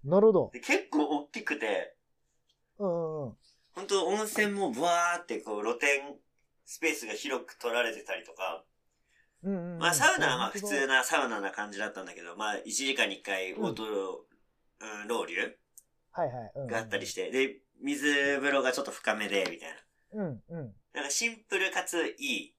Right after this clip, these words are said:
Speaker 2: 感じだったね。
Speaker 1: おー。あ、本当だ。
Speaker 2: で、
Speaker 1: あ、まあ。
Speaker 2: ここ休憩スペースがさ、すごい広くて。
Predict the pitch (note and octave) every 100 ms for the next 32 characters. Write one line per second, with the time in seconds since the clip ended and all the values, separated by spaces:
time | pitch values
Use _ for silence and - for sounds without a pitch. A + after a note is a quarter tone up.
0 | _ - G#2 F#2+ F#2 - E2 E2 _ _
1 | _ _ - E3+ E3 D#3 D3 C#3 B2+ A#2+
2 | A2 _ _ _ _ _ _ _ _ B2
3 | A2+ - D3+ C#3+ F#3 F#3+ F3 G3+ G#3 -
4 | B3 C4 C4+ E4+ B3+ B3 - A#2+ A#2 A#2
5 | C#3 C#3+ - B2+ B2+ - G2+ F#2+ -